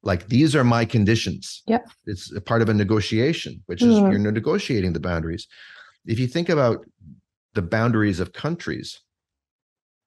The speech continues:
Speaker 1: you know, la frontera.
Speaker 2: Mm.
Speaker 1: Uh, by the way, I was in an immigration jail in, in
Speaker 2: Oh, yeah.
Speaker 1: Mexico about a year ago for, for three and a half weeks, which is a whole other story. But I learned about,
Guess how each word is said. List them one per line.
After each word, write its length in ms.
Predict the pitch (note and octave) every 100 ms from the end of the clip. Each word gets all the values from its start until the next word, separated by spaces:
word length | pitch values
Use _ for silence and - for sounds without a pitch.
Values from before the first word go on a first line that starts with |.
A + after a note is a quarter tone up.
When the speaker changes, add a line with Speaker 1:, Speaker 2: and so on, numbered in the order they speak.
| _
Speaker 1:
you 80 | E2+
know, 160 | D2 F2
la 120 | E2+
frontera. 680 | E2 - E2 A#2 A#2+ - E2 _ _ _ - F3+
Speaker 2:
Mm. 140 | D#3 -
Speaker 1:
Uh, 520 | G#2 F#2+ F#2 F2 F2 F2+ - -
by 160 | G2+
the 60 | G2+
way, 140 | G2
I 60 | F2+
was 200 | F2 E2+
in 120 | G#2
an 100 | F2+
immigration 680 | G2 F#2+ F2 G#2 A#2 F#2 D#2+
jail 400 | D2 F2 E2+ E2+
in, 180 | D#2+ E2+
in 80 | -
Speaker 2:
Oh, 80 | A3+
yeah. 120 | G3
Speaker 1:
Mexico 400 | F3+ E3+ - D#3
about 200 | D#3 E2+
a 60 | E2
year 180 | F2 F2
ago 300 | E2 D#2 E2
for, 260 | E2+ E2 -
for 120 | E2+
three 220 | - F#2+
and 80 | F2
a 60 |
half 200 | D#2+ E2
weeks, 240 | D#2 D2 -
which 140 | D#2
is 60 | -
a 60 |
whole 120 | F2 F2
other 140 | E2
story. 300 | - F2+ D#2+
But 120 | E2
I 60 | F2
learned 380 | F#2 C3 A2 E2+
about, 280 | E2+ E2